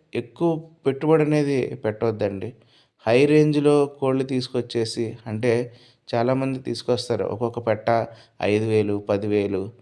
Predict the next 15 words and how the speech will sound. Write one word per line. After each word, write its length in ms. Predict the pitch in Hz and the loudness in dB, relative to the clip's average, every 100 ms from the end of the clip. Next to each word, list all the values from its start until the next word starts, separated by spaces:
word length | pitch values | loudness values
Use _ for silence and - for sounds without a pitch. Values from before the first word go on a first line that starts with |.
| _ _ - | _ _ -12
ఒక్కొక్క 360 | 110 120 120 113 | -2 -2 0 -4
పుంజు 240 | 120 113 | -2 0
ఇరవై 280 | 110 110 113 | 2 2 4
ఐదు 220 | 110 104 | 2 2
వేలు, 280 | 104 101 101 | 0 0 -2
ముప్పై 360 | 104 98 113 | -4 -2 0
వేలు, 340 | 107 104 95 101 117 _ _ _ _ - | 2 0 0 -6 -10 _ _ _ _ -4
అలాంటి 300 | 113 127 127 | -2 0 2
వాటిని 340 | 120 123 127 | 4 4 -2
తీసుకొచ్చి 720 | 120 117 - 120 120 123 117 | -4 -6 -4 -6 -4 -4 0
ఆ 140 | 101 104 | 2 2
పిల్లలను 520 | 104 107 117 117 110 | 0 -2 0 -2 -4
ఒక్కొక్కటి 380 | 107 101 - 110 | -2 -6 -6 -6
పదివేలుకి 520 | 98 95 98 104 104 | -2 -2 0 -2 -2
అమ్మేద్దాం, 580 | 101 101 92 87 92 | -4 -2 -4 -4 -6